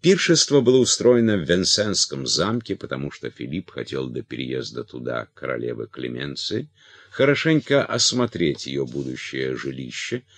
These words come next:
куда по его приказу свезли всё необходимое для предстоящего пира.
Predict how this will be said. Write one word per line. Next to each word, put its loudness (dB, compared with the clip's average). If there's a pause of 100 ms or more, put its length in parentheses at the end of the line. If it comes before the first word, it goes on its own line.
(240)
куда 6
по 0
его 6
приказу 0
свезли 0 (240)
всё 4
необходимое 2
для 0
предстоящего -6
пира. -16